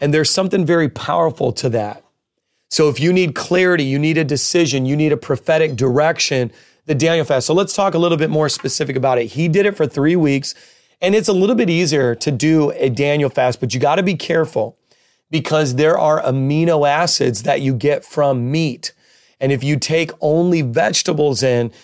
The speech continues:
you may be lacking in essential amino acids. So I've seen people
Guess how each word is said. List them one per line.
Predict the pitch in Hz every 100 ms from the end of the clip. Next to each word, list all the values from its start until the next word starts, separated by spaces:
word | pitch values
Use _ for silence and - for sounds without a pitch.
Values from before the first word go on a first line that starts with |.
| _
you | 139 151
may | 143 151 175
be | 160 160
lacking | 139 139 151 165 156 147
in | - 143
essential | 131 - 165 147 - 147
amino | - 127 135 135 139
acids. | 135 151 147 135
So | 143
I've | 135 -
seen | - 170
people | 170 170 139 143 139